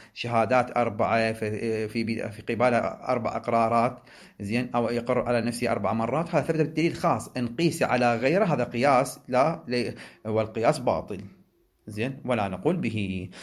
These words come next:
فالنتيجة لا موجب لرفع اليد عن عموم دليل نفوذ الإقرار، أدلة الإقرار أنه أقر على نفسه أنه قواد، هذا يكفي مرة واحدة. أما كل ش-، كل ما يحتاج إلى شهادة تعدد فلا بد الإقرار بعدده،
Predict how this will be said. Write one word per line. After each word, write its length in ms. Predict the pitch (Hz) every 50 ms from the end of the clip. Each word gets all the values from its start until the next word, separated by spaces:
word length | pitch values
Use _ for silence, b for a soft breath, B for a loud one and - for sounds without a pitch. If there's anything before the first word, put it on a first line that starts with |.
| B B B B B B
فالنتيجة 640 | - 175 196 196 196 185 180 185 180 175 165 180
لا 220 | 160 160 170 180 175
موجب 320 | 165 160 156 143 135 135
لرفع 280 | 135 131 143 143 143 - -
اليد 280 | 131 123 127 135 135
عن 140 | - 117 101
عموم 340 | 98 120 131 139 139 123 117
دليل 340 | 117 117 120 139 131 117 117
نفوذ 300 | 117 117 - 139 143 143
الإقرار، 720 | 139 120 117 - 135 123 127 117 113 110 113 117 120 - -
أدلة 300 | 120 117 123 135 127 120 123
الإقرار 540 | 113 107 107 - 110 120 143 170 185 185 B B B B B B B 123
أنه 360 | 113 107 101 104 104 113 117
أقر 400 | - 120 113 117 131 123 110 101
على 220 | 95 113 113 104
نفسه 340 | 98 117 113 - 120 110 -
أنه 300 | 113 113 110 117 127 120
قواد، 340 | - 113 107 107 107 107 131
هذا 160 | 120 110 101
يكفي 280 | 110 120 117 - - 104
مرة 240 | 101 107 117 151 160
واحدة. 840 | 123 95 85 - 104 92 90 92 90 92 95 92 104 110 110 - _ b b b b b b b b
أما 420 | 123 127 127 127 127 127 127 127 123
كل 640 | 123 - - 135 127 117 117 120 127 123 123 123 - -
ش-، 120 | - -
كل 420 | 127 127 123 117 - 135 127 120 123
ما 160 | 123 123 123
يحتاج 260 | 113 - 127 117 117
إلى 200 | 123 127 123 123
شهادة 260 | - 123 120 127 123
تعدد 520 | 120 - - 117 - 117 120 117 139 127 127
فلا 220 | - 127 127 123
بد 180 | 117 117 117 127
الإقرار 340 | 120 117 117 123 120 120
بعدده، 640 | 117 - 104 113 123 117 123 131 131 160 196 214